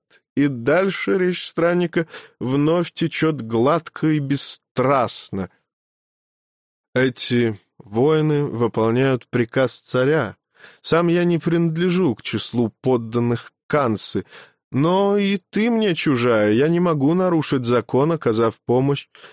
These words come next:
постороннему человеку против воли здешнего владыки".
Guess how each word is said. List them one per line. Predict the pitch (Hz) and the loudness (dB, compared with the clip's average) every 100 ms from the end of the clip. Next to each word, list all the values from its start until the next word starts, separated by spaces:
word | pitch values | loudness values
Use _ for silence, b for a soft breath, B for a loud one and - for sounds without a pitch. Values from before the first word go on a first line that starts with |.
| B - | B -4
постороннему | 110 - 110 113 117 113 110 | -4 0 2 2 2 0 0
человеку | - 110 104 104 110 - 127 | 0 0 2 2 0 -2 -2
против | 123 113 - 101 | -2 -2 -4 -8
воли | 101 107 113 117 | -4 2 2 2
здешнего | 117 113 117 110 - 117 120 | 0 0 0 0 -2 -2 -2
владыки". | 131 135 147 143 - | 0 0 0 -2 -4